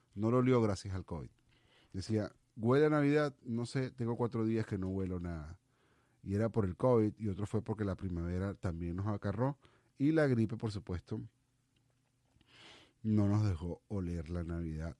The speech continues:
a tiempo. Se acabó el año, hermanos, se acabó el año y aparentemente la tendencia de la pijama va a ser también para el dos mil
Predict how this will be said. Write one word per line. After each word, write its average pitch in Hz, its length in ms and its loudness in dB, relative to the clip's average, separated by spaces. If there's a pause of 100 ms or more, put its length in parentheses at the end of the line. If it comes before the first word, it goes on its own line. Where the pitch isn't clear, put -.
(160)
a 95 140 -4
tiempo. 76 640 -10 (600)
Se - 140 -8
acabó 113 260 4
el 151 80 6
año, 160 260 6
hermanos, 117 460 2
se 104 120 -4
acabó 98 260 0
el 117 80 4
año 139 400 2 (540)
y 101 100 -4
aparentemente 120 1040 -2
la 98 880 -2 (400)
tendencia 113 760 0
de 131 120 2
la 107 140 0
pijama 113 600 -2 (1500)
va 101 200 2
a 87 40 -4
ser 107 220 0
también 110 420 0
para 110 180 0
el 101 100 0
dos 87 200 -2
mil 107 500 2